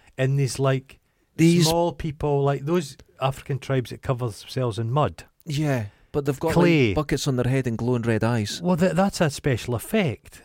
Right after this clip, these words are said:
Speaker 2: And it's terrible.
Speaker 1: It's like
Speaker 2: It's hand-drawn.
Speaker 1: And they go, "Meow, meow, meow, meow, meow."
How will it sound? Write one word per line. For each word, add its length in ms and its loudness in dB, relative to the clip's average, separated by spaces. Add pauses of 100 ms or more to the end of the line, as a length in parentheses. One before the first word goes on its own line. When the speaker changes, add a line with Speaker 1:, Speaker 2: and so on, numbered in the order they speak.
Speaker 2:
And 120 4
it's 260 2
terrible. 440 -8
Speaker 1:
It's 200 -2
like 140 4
Speaker 2:
It's 160 4
hand-drawn. 680 2
Speaker 1:
And 120 -4
they 60 0
go, 100 0
"Meow, 200 -2
meow, 320 0
meow, 180 2
meow, 180 2
meow." 280 -2